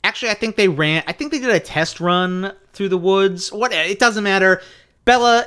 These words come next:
is at the Cullens' house. She's told Charlie that she's sleeping over because Alice is, like, alone for the weekend because the Cullens are camping or some bullshit.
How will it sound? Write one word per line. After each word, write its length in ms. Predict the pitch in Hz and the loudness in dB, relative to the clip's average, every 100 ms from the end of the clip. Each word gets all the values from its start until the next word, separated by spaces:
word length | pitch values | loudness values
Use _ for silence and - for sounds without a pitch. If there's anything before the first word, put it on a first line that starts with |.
| - | -2
is 440 | 156 151 143 - 208 | 0 0 -2 -2 0
at 160 | 220 | 0
the 60 | 208 | -2
Cullens' 460 | - 180 175 165 | -4 -4 -2 -4
house. 640 | 175 156 151 147 - - - _ - | 0 2 2 2 -4 -12 -16 _ -12
She's 220 | - 202 | -10 -8
told 300 | - 339 349 | 0 0 0
Charlie 420 | - 214 202 202 | 2 4 4 2
that 160 | 180 175 | 0 -4
she's 200 | 202 - | -6 -6
sleeping 460 | - 185 202 202 | 0 0 2 -2
over 440 | 175 170 160 165 160 | 0 0 2 0 0
because 500 | 147 - 165 147 139 | -4 -8 -2 -2 0
Alice 380 | 143 160 160 165 | 0 0 -2 -4
is, 120 | 147 | -4
like, 160 | 151 | -4
alone 380 | 147 135 135 143 | -2 -2 -2 -4
for 80 | 147 | -4
the 80 | 135 | -4
weekend 680 | 123 135 143 131 131 131 127 - - - | -4 -4 -2 -2 -2 -6 -10 -14 -20 -14
because 260 | 120 143 | -8 -8
the 60 | 135 | -8
Cullens 380 | - 151 147 127 | -6 -4 -4 -6
are 60 | |
camping 500 | 120 135 127 127 123 | -8 -8 -8 -8 -8
or 80 | 123 | -8
some 300 | - 123 123 | -8 -10 -10
bullshit. 560 | - 117 117 - 120 | -8 -8 -8 -6 -6